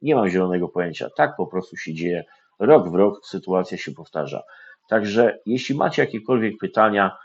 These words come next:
zadawajcie te pytania. Bardzo chętnie na każde to pytanie w miarę możliwości oczywiście odpowiem. Jeśli nie ma Was jeszcze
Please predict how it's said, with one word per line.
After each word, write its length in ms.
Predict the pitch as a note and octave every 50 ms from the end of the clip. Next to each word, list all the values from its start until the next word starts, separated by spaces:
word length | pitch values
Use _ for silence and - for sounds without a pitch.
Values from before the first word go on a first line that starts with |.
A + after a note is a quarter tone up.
| - - - _ _ _ _ _
zadawajcie 680 | F2+ G2 A2 A#2+ A#2+ A#2+ G#2+ A2+ A#2 G#2+ - - G2+
te 120 | G2 G2+
pytania. 480 | F#2+ - G2 - G2+ G2 F#2+ F#2 F2+ E2+
Bardzo 400 | D#2 D#2+ A2 A#2 A2+ F#2+ G#2+ G2
chętnie 360 | - G#2+ G2+ F#2+ G2 G2 F#2+
na 120 | F#2 F#2+ F#2
każde 360 | - F#2+ G2 F#2 F#2 F#2+ F2+
to 120 | - F#2
pytanie 480 | - - F#2 - F#2+ F2+ F2+ F2+ E2+ - - _ - _ _ _
w 120 | - D#2+ F#2
miarę 240 | G2 G2 F#2+ F#2+
możliwości 520 | F#2 F2+ E2+ E2+ F2+ E2+ F#2 F2 - - F#2
oczywiście 480 | F2 E2 - - E2 E2 - - F2
odpowiem. 480 | E2 - - - G2+ F#2+ F#2 F#2 F2 A2 - - - - - _ _ -
Jeśli 400 | G2 G#2+ G#2 - - F2+ F#2 F#2+
nie 140 | A2 A#2+
ma 180 | B2 B2 A#2 G2+
Was 220 | G2+ G2 F#2+ -
jeszcze 400 | - F#2+ F#2 - - F#2+ F#2 D#2+